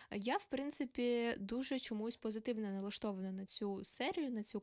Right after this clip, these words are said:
книжку. Тут, м, можливо, через квіти воно мені трохи нагадує, знаєте,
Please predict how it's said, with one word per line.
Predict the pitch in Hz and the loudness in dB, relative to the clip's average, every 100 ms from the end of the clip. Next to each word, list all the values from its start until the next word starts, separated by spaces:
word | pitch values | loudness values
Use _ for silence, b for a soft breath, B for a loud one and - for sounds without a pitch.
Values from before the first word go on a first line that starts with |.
| - | -4
книжку. | 202 269 - - 247 240 B B B | -2 0 -2 0 0 0 B B B
Тут, | - 247 - | -2 -2 -2
м, | - 220 214 214 208 208 - 285 | -6 -2 0 0 0 -4 -10 -4
можливо, | 220 311 403 | 0 2 2
через | - 233 220 | 2 0 0
квіти | - 202 254 - 202 | -4 0 0 0 0
воно | 190 202 | 0 0
мені | 285 254 233 | 0 -2 -2
трохи | - 254 - | 0 0 0
нагадує, | 226 208 208 233 233 214 | 0 0 0 0 0 -2
знаєте, | 196 190 196 233 240 233 | 0 -2 0 0 0 -2